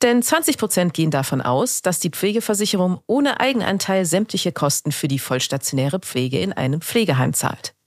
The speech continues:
Das geht aus einer Umfrage von YouGov im Auftrag der Deutschen Bank hervor.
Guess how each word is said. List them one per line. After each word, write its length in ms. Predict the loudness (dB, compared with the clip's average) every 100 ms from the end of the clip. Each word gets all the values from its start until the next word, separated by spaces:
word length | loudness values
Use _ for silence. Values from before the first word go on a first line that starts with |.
| _ -20 -20 -20 _
Das 260 | 0 0
geht 260 | 2 2 4
aus 140 | 2
einer 240 | 2 2 2
Umfrage 420 | 0 0 0 0
von 200 | 2 2
YouGov 340 | 2 2 0
im 140 | 0 0
Auftrag 500 | 0 0 -2 -4 -2
der 120 | -2
Deutschen 340 | -2 0 0
Bank 260 | 0 0 -2
hervor. 400 | -4 -4 -4 -6